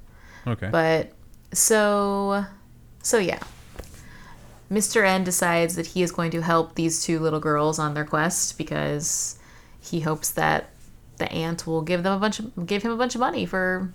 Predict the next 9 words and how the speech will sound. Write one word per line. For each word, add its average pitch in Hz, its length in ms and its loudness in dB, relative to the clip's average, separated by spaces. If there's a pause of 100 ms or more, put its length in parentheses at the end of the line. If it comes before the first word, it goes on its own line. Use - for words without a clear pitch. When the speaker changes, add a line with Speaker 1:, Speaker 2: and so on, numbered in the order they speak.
(140)
Speaker 2:
the 202 80 -2
help 196 280 0
or 156 140 0
something. 160 600 -2 (800)
Speaker 1:
Okay. 104 360 -4 (320)
Speaker 2:
So, 170 1000 4 (1160)
and 202 180 4
he 208 160 4
th-, - 120 -6